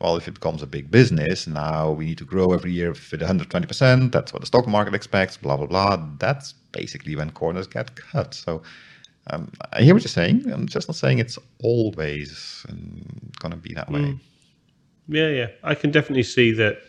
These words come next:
Speaker 2: uh, certain cultures and certain organizations might lead to the, the inverse happening. I just, I, <laughs> I hope that that's less the case, or I hope, yeah, I hope that's the minority rather than the majority. But, uh,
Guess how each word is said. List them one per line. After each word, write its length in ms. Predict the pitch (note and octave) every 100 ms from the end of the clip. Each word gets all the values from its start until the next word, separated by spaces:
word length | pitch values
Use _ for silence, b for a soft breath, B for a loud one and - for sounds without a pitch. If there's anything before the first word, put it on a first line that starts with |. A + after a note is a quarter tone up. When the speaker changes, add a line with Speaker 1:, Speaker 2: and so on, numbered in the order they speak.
| -
Speaker 2:
uh, 300 | A2 G2+ G2 - B B B B
certain 320 | - D#3 D3
cultures 420 | A#2+ C3+ C3 D3 B2+
and 100 | G#2
certain 280 | A#2+ A#2+
organizations 640 | A#2 A2+ A2 A2+ G#2 A2 F2+
might 240 | A2 A2
lead 240 | G#2+ G#2+ G#2
to 100 | G2+
the, 240 | G2+ G2 - -
the 180 | G#2+ G#2
inverse 480 | G#2+ G2 G2+ G2 -
happening. 500 | G#2 - E2+ F2 E2+ _ -
I 80 | G2
just, 180 | F#2+ - B B B -
I, 100 | A2+
<laughs> 360 | - - -
I 80 | F3+
hope 460 | - - E3+ - -
that 180 | B2+
that's 240 | - A2+ -
less 300 | A2 G2+ -
the 100 | G2
case, 460 | - G2+ G2 - B B B _
or 180 | G2+ F#2
I 80 |
hope, 200 | G2+ A#2+ -
yeah, 220 | A2 E2+
I 40 |
hope 200 | E2 B2
that's 220 | A2+ G#2+
the 100 | -
minority 720 | G#2 G2+ G2+ G2 G2 - F2+ E2+
rather 280 | F#2+ F#2
than 140 | F2+ E2+
the 80 | F2
majority. 600 | E2+ F#2 F2+ - D#2+ E2
But, 340 | F2+ E2 -
uh, 180 | G2+ F2+